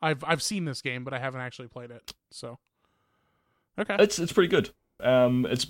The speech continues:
Speaker 2: it's split into seven games within the ga-, in the game, the,
Speaker 1: Yeah.
Speaker 2: the box, to, to mimic
Speaker 1: Sure,
Speaker 2: the
Speaker 1: sure.
Speaker 2: seven years of school. Um,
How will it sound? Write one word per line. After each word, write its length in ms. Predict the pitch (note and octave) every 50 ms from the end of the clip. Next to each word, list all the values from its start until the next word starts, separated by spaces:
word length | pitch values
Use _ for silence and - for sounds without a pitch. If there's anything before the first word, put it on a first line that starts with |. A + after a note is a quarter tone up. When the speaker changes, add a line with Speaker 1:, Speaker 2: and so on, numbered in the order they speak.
| - - - _
Speaker 2:
it's 140 | C#3+ C#3 -
split 240 | - - E3+ D#3 E3+
into 420 | D#3 C#3+ - - C#3+ C#3+ C#3 C3+
seven 680 | C3+ - - - - D3+ C#3 C3+ C#3+ C#3 C#3 C#3 C3+ C3+ C3+ - - C3
games 480 | C3 B2+ B2 C#3 D#3 D3+ D3 C#3+ -
within 240 | - C3 C3 C#3+ C#3+
the 80 | D3 C#3+
ga-, 220 | D#3 D#3 D#3+ C3 -
in 140 | C#3+ C#3+ D3
the 260 | D3+ D3+ C#3 C#3 - _ _ _ _ -
game, 360 | - C3 C#3 D#3 E3 E3+ F3 - _ _ _ _ _ _ _ _ _ _ _ _ _ _ _ _ _ _ _ _ -
the, 60 | -
Speaker 1:
Yeah. 120 | C3 C3+
Speaker 2:
the 100 | A#2+ A#2+ - - _ _ _ _
box, 420 | B2+ C3 C3+ - - - - - - _ _ _ - - - - - _ _ - - - - - - _
to, 400 | - - B2 A#2 A#2 B2 B2 A#2
to 160 | - - C#3+
mimic 300 | A#2+ A#2+ A#2+ A2+ A#2 -
Speaker 1:
Sure, 140 | - D3+ C3
Speaker 2:
the 60 | A2
Speaker 1:
sure. 220 | G2+ - - A2 G2
Speaker 2:
seven 180 | G#2 G2 F#2+
years 580 | G2 G2+ G2+ G2 G2 F#2+ F#2+ F#2 - - - - -
of 640 | F#2 F2+ F2 E2+ D#2 E2 F#2 - - - - - _ _ _ _ _ -
school. 460 | - - - - G#2 F#2 F2 E2+ - _ _ _ _ _ _ - - - _
Um, 640 | - G2+ G#2 G2+ G2+ G2 F#2+ G2 G2 G2 F#2+ -